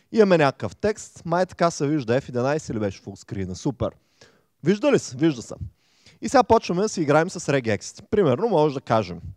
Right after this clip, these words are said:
мъчни ми от А до Z. И това ми, ми пр-, намира доста съвпадения, които, а, може да ги видим триста двайсет и не знам си колко си. Мисля, че трябва да дам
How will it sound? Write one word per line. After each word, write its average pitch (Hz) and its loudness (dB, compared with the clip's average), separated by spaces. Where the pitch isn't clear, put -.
мъчни 143 0
ми 285 -2
от 147 -6
А 240 0
до 120 -8
Z. 120 2
И 131 -12
това 190 2
ми, 101 -10
ми 131 -4
пр-, - -2
намира 156 2
доста 147 0
съвпадения, 107 -4
които, 185 2
а, 170 4
може 151 0
да 160 -2
ги 151 -2
видим 147 0
триста 139 -8
двайсет 113 -2
и 131 -6
не 113 -4
знам 104 -2
си 98 -16
колко - -8
си. - -20
Мисля, 120 -8
че - -16
трябва 113 0
да 104 -4
дам 110 -2